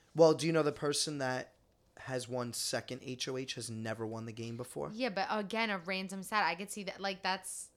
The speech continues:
Speaker 2: you know, it's
Speaker 1: But
Speaker 2: early in the game.
Speaker 1: it makes
Speaker 2: I, it would
Speaker 1: sense.
Speaker 2: be more of, like, a first H O H,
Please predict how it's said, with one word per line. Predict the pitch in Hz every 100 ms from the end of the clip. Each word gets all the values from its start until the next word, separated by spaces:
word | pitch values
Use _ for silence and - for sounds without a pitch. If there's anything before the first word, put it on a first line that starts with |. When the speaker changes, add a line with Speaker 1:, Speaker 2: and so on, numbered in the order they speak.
| _ -
Speaker 2:
you | 220
know, | 175
it's | 214 -
Speaker 1:
But | 170
Speaker 2:
early | 220 226
in | 220
the | 202
game. | 220 233 165
Speaker 1:
it | 151
makes | 131 143 147
Speaker 2:
I, | 285 311 302
it |
would | 302
Speaker 1:
sense. | 285 254
Speaker 2:
be | 294 302 285
more | 277 285 262
of, | 220
like, | 254
a | 240
first | 208 - 262 269 - 240
H | 262 -
O | 262 240
H, | 247 247 247 233 -